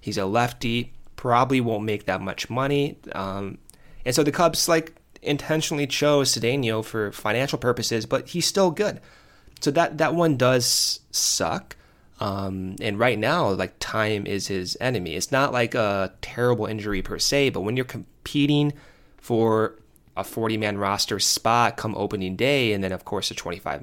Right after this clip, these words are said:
uh, man roster spot specifically, you need to play.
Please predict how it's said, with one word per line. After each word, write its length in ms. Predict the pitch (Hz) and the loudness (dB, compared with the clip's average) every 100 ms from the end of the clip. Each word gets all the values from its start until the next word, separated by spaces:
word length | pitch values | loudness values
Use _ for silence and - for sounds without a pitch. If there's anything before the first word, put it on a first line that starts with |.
| - | -12
uh, 120 | - | -14
man 260 | 71 117 165 | -2 0 2
roster 240 | 101 - | 0 0
spot 340 | 104 - 90 - - | -4 -4 -6 -6 -12
specifically, 680 | - 101 175 165 123 110 - - - _ _ | -6 0 0 0 -2 -2 -4 -20 -20 _ _
you 100 | 139 | 4
need 100 | 151 | 4
to 80 | 123 | 4
play. 300 | 147 107 | 2 0